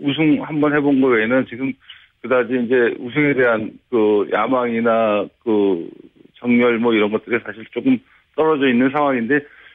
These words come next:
실질적으로 이제 멤버 구성이 잘 돼 있고요. 어, 선수들이 좀 젊은 선수들이고.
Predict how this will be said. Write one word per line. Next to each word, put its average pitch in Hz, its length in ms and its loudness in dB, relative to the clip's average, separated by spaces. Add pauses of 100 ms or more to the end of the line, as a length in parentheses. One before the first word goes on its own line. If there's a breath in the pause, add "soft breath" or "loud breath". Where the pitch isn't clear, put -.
(200 loud breath)
실질적으로 196 640 0
이제 180 160 0
멤버 156 360 0
구성이 156 380 -2
잘 143 160 0
돼 135 160 2
있고요. 107 360 0
어, 104 480 -4
선수들이 139 520 0
좀 131 220 -2 (140)
젊은 139 240 2
선수들이고. 95 760 -2